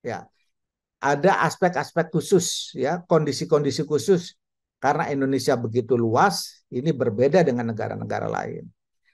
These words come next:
Jadi bagaimana dengan A S N di daerah terdepan, terluar, tertinggal, di mana lingkungannya tentu jauh berbeda dibandingkan dengan kondisi A S N yang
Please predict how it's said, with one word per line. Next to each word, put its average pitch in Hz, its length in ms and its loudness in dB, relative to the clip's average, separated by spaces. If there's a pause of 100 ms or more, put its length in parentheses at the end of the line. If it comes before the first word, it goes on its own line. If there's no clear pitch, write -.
(100)
Jadi 135 240 2
bagaimana 151 560 4
dengan 143 240 2
A 127 160 -2
S 107 100 -8
N 165 240 4
di 139 160 2
daerah 120 300 2
terdepan, 151 920 2
terluar, 156 800 4
tertinggal, 156 800 4
di 127 140 -2
mana 143 320 0
lingkungannya 139 640 -2
tentu 135 400 -2
jauh 139 300 -2
berbeda 117 580 0 (460)
dibandingkan 120 720 0
dengan 131 400 0 (320)
kondisi 123 560 0
A - 240 -2
S - 160 -8
N 147 240 -2
yang 156 320 2